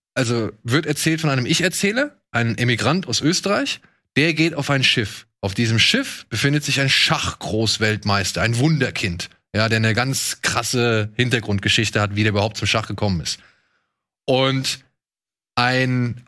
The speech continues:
an Bord befindet sich ebenfalls ein reicher Amerikaner, ein,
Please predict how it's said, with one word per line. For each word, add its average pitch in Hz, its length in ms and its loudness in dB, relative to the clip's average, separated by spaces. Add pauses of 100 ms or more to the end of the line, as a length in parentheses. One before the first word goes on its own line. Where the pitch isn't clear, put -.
an 170 200 0
Bord 160 300 0
befindet 160 320 2
sich 147 220 -2
ebenfalls 156 560 0
ein 131 160 0
reicher 135 420 2
Amerikaner, 131 640 0
ein, 120 240 -2